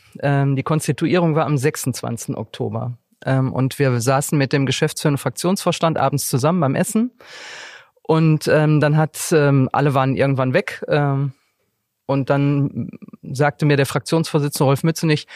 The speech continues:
"Du bleibst jetzt noch mal hier." Und dann habe ich gedacht: "Oh Gott, jetzt habe ich wieder irgendwas Falsches gesagt, irgendwas gemacht." Und, äh, dann hat er einfach kurz gesagt: "Ja, Bärbel, ähm,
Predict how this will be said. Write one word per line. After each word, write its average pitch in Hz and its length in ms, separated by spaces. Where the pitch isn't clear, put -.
"Du 170 80
bleibst 151 240
jetzt 143 160
noch 139 80
mal 131 140
hier." 127 240
Und - 80
dann 131 140
habe 139 80
ich - 100
gedacht: 127 320
"Oh 123 80
Gott, 117 200
jetzt 117 180
habe 131 80
ich 113 80
wieder 127 140
irgendwas 127 320
Falsches 135 440
gesagt, 135 600
irgendwas 120 640
gemacht." 139 480
Und, 151 340
äh, 139 220
dann 147 180
hat 160 140
er 151 160
einfach 147 280
kurz - 240
gesagt: 147 400
"Ja, 190 140
Bärbel, 156 420
ähm, 143 500